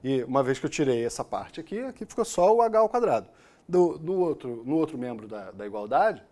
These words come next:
tá? Eu vou também tirar L ao quadrado sobre quatro. Nesse membro de cá eu tinha L ao quadrado e eu tenho que tirar L ao quadrado sobre quatro, que foi o que eu propus aí no começo, tá?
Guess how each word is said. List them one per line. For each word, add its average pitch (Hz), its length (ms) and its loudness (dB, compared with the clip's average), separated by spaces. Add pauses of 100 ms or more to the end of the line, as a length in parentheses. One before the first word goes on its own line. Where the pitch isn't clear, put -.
(240)
tá? 131 160 0
Eu 147 60 2
vou 156 120 -8
também 185 400 2
tirar 180 460 0
L 160 180 -2
ao 175 60 0
quadrado 147 360 0
sobre 185 180 -8
quatro. - 340 0 (400)
Nesse 170 360 6
membro 135 240 2
de 131 80 -6
cá 127 200 0
eu 127 120 -2
tinha 143 460 0
L 117 260 -2
ao 104 80 -6
quadrado 113 640 -4 (580)
e 139 60 -2
eu 143 100 2
tenho 143 180 0
que 143 80 -12
tirar 175 520 0 (340)
L 131 200 0
ao 131 80 -4
quadrado 123 640 -4 (1000)
sobre 160 280 -10
quatro, - 420 -4
que - 100 -20
foi 110 180 -10
o - 20 -10
que - 120 -4
eu 147 180 -2 (520)
propus 131 360 -4
aí 131 80 -4
no 135 80 -8
começo, 139 440 -12 (880)
tá? 139 240 0